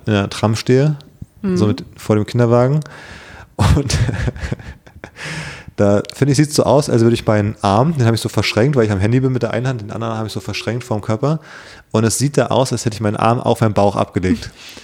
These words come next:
Speaker 1: So wie Kim Kardashian damals das Sektglas auf ihrem Arsch abgestellt hat. So sieht es aus, finde ich, in dem Video. Und hat dann wieder gedacht,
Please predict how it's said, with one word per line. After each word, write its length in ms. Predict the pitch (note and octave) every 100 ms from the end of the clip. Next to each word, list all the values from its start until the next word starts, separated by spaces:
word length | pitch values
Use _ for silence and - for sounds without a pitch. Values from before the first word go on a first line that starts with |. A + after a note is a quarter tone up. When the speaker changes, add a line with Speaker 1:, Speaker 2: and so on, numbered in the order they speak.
| - _ -
Speaker 1:
So 140 | B2
wie 80 | C#3
Kim 220 | C#3+ C3
Kardashian 420 | B2+ A#2+ B2+ C3+
damals 280 | B2 A#2+ A2+
das 80 | A2+
Sektglas 380 | A2+ - A#2 G#2+
auf 160 | G#2 A2
ihrem 160 | G#2+
Arsch 320 | F#2+ F#2+ - -
abgestellt 460 | G#2 G#2 - F#2+
hat. 200 | F#2 F2+ - - - - - _
So 180 | - C#3+
sieht 140 | C#3
es 80 | B2+
aus, 240 | A2+ F#2+ -
finde 180 | G2
ich, 80 | A#2+
in 60 | A#2
dem 120 | A#2
Video. 300 | A2+ C3 F3+ - _ _ _ _ - - _ _ _ _
Und 420 | B2+ A#2+ A#2+ B2
hat 140 | A#2 C3+
dann 100 | C3
wieder 140 | B2+
gedacht, 340 | B2+ - -